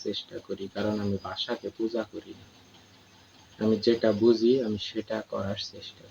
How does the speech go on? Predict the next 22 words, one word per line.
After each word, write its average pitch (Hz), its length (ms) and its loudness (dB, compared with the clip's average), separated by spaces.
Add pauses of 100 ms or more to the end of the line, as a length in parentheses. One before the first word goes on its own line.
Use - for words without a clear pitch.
করি। - 200 -16 (480)
তাই 110 160 6
আপনারা 107 440 0
কোরআন 107 460 2
বাংলাতে 113 640 0
পড়ার 110 240 2 (140)
চেষ্টা 98 340 -8
করেন, 92 280 -6
বোঝার 104 420 -4 (140)
চেষ্টা - 360 -12 (100)
করেন, 104 340 -12 (680)
তাহলে 113 420 4
আপনারা 107 380 -2
সত্য - 480 -4
জানতে 92 540 -10
পারবেন। - 380 -20 (1120)
এই 110 160 4
বলেই 110 380 0 (100)
আমার 107 200 -2 (100)
কথা 101 220 -8
শেষ - 340 -6
করছি। 110 500 -6